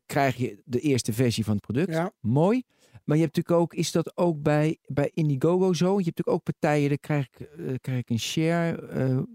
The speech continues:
Speaker 1: kan je daar
Speaker 2: Ja,
Speaker 1: iets over
Speaker 2: dat is
Speaker 1: vertellen?
Speaker 2: meer echt crowdfunding for equity. Dat is wel echt een ander
Speaker 1: Eh,
Speaker 2: spel
Speaker 1: ja, is een
Speaker 2: dan,
Speaker 1: ander
Speaker 2: eh,
Speaker 1: spel.
Speaker 2: dan dit soort, dat dit echt,
Speaker 1: Ja.
Speaker 2: eh,
Speaker 1: En
Speaker 2: Kickstarter.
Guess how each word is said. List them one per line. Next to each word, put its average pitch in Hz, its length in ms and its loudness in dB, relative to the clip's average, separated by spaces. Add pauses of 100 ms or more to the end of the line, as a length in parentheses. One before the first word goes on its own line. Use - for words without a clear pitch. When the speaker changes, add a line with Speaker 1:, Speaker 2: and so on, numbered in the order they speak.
(160)
Speaker 1:
kan 147 140 -2
je 147 60 0
daar 156 140 4
Speaker 2:
Ja, 180 80 2
Speaker 1:
iets 180 80 2
over 190 200 4
Speaker 2:
dat 185 100 4
is 165 60 4
Speaker 1:
vertellen? 170 100 2 (100)
Speaker 2:
meer 185 100 0
echt - 160 -2
crowdfunding 170 640 0
for - 140 -6
equity. 151 460 -6
Dat 139 100 -4
is 139 60 -8
wel 156 120 -8
echt 151 200 -12
een 175 100 -8
ander 160 240 -6
Speaker 1:
Eh, - 80 -8
Speaker 2:
spel 139 340 -2
Speaker 1:
ja, 143 80 4
is 135 60 4
een - 0 -
Speaker 2:
dan, 135 80 2
Speaker 1:
ander 135 180 2
Speaker 2:
eh, - 80 -4
Speaker 1:
spel. 107 300 0
Speaker 2:
dan 143 200 -2
dit 143 180 -4
soort, 139 240 -10 (200)
dat 139 220 -8
dit 135 280 -10
echt, 139 240 -16
Speaker 1:
Ja. 131 220 2
Speaker 2:
eh, 127 60 -8
Speaker 1:
En 127 60 -12 (100)
Speaker 2:
Kickstarter. 151 260 0